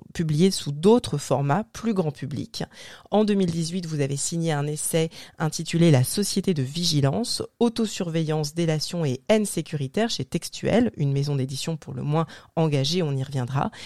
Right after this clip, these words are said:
mais aussi des tribunes comme dans le journal Le Monde. Alors Vanessa Codaccioni, vous qui aimez visiblement les titres et les positions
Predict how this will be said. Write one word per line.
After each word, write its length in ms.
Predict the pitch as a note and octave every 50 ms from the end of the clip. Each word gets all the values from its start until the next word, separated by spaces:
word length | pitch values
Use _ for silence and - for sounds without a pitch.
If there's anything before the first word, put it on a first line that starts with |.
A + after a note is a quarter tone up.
| - - -
mais 180 | - F#3 G#3 G#3
aussi 420 | D#3+ D3 - - - F#3 F#3+ - -
des 180 | D#3 C#3+ E3 -
tribunes 460 | - - C#3+ C3+ C#3 D3 F3 F#3 G3+ - - - - - - _
comme 300 | - D#3+ D#3+ F#3 - - -
dans 160 | - D3 D3
le 60 | C#3
journal 360 | C#3+ C#3 C3 C#3 D3+ D#3+ E3
Le 100 | C#3 C#3
Monde. 380 | C3 C3 - - - - - - _ _ - - - - - - - -
Alors 220 | - F3 D#3+ D3
Vanessa 460 | D3 F3 G#3+ A3+ A3+ G#3+ - - - -
Codaccioni, 760 | - C#3+ C#3 B2+ - - - E3 - E3+ F#3 G#3+ A3+ - - _ _ -
vous 220 | E3+ G3 G#3+ G#3
qui 240 | - - - D#3 D3+
aimez 180 | D3 C#3+ C3+
visiblement 580 | C3+ - E3+ F3 F3 E3 D#3+ D#3 D3+ C#3+ C#3 C3+
les 140 | D3+ G3 G3+
titres 340 | - - D#3 C#3+ - - D3+
et 40 |
les 100 | C#3+ C#3
positions 560 | - - C#3+ C3+ C3 C3 - - - D3 -